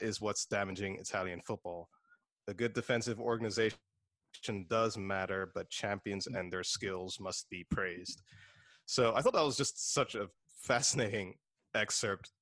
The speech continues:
especially coming from Allegri, you know, and just related to this whole systems versus player debate, just him saying, like, "Okay, look, you know, fair enough, theory and tactics," but,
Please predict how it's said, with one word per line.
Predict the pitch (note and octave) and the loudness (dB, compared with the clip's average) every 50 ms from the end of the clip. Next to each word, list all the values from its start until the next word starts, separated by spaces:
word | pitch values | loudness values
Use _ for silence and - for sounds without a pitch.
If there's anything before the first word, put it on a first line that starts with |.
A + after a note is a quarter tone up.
| _ | _
especially | - A#3 D#4+ - - | 2 2 4 6 6
coming | D3 - A#3+ D#4 C#4+ | 6 6 6 6 4
from | - - A#2 A2 | 4 2 4 4
Allegri, | G2+ G#2 G#2+ A2 G#2 G2 F#2+ F2 | 4 4 4 2 2 0 -4 -6
you | F2 E2+ E2+ E2+ _ _ _ _ _ - F2 | -8 -10 -14 -18 _ _ _ _ _ -8 -6
know, | F2+ F2+ F2+ - - - - - - - _ _ _ _ _ _ _ _ _ _ - | -4 -4 -6 -6 -10 -18 -20 -20 -20 -20 _ _ _ _ _ _ _ _ _ _ 2
and | A#2 A#2 A2+ A2+ G#2+ G2 F#2 - - - - F#2+ - - - | 2 4 4 2 0 -6 -12 -16 -20 -20 -20 -20 -20 -10 -6
just | - C#3 - - - | -4 -4 -4 -4 -6
related | F#2+ G#2 G#2 A#2+ C#3 B2+ G#2+ - | -2 2 4 4 4 4 4 2
to | - B2 | 2 2
this | A#2+ G#2+ - | 0 0 0
whole | A#2 G2+ F#2 | -2 -4 -4
systems | - - A2+ - - A2+ G2+ F#2 - | -4 -4 -4 -4 -4 -6 -8 -8 -8
versus | G2 G2 F#2+ - F#2+ F#2 - _ _ | -8 -8 -8 -8 -10 -12 -12 _ _
player | - B2 C#3 E3 D3+ G#2 | 0 0 2 2 2 0
debate, | F#2 F#2 F2+ F#2+ F#2+ F#2+ - | 0 -2 -2 -2 -2 -2 -4
just | - G#2 G2+ - - | -6 -8 -6 -4 -2
him | B2 D3 D3 | -2 -2 0
saying, | - B2 G#2+ G#2+ | 2 2 2 2
like, | G#2 G2 G2 | 2 0 0
"Okay, | G#2+ C#3 - D3 B2 | 0 0 2 2 2
look, | B2 C#3+ C3+ A#2+ - | 2 2 0 -2 -2
you | A2+ | -2
know, | G#2+ G#2+ G#2+ G#2 G2 - _ _ _ _ _ _ _ _ | -2 -2 -2 -2 -4 -8 _ _ _ _ _ _ _ _
fair | - F3+ C#3 | 4 4 6
enough, | B2 B2 B2+ A#2 - | 6 6 6 4 4
theory | - C#3+ C#3+ C#3 B2+ A#2+ | 4 4 6 6 6 6
and | G#2+ G2 | 4 4
tactics," | - C#3+ D#3+ E3+ - A2 G2+ - | 4 4 4 4 2 0 0 0
but, | - A2+ A2 - | 2 0 0 0